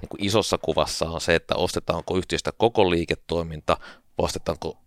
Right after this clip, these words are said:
sieltä yhtiöstä vaan tietty liiketoiminta.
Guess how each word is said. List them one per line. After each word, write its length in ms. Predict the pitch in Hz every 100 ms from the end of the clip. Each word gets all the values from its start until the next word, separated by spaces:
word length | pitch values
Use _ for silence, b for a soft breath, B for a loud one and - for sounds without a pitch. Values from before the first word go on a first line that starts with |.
| _ -
sieltä 280 | 85 - -
yhtiöstä 480 | 95 - 82 - 80
vaan 140 | 85 -
tietty 360 | 98 82 - -
liiketoiminta. 840 | - - - - - - -